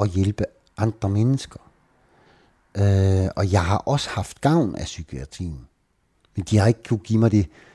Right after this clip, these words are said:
det fulde, øh, der gør, at jeg får fat i roden af mig selv.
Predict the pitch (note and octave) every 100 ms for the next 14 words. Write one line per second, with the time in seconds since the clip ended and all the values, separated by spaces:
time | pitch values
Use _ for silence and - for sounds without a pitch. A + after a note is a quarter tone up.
0 | - - _ _ _ _ - A2+ - -
1 | C3+ C3 C#3+ C3 - _ _ _ _ _
2 | _ _ _ _ _ _ _ _ _ _
3 | _ - G2 F#2+ F#2 F#2 F2+ F2+ F2+ F2
4 | E2+ D2+ G2 G2+ _ F2+ F#2+ G#2 - -
5 | G2 - F#2+ - G#2 G2 - G2 G2+ -
6 | G2 - G#2+ A2+ F#2 - G2 F#2 - A2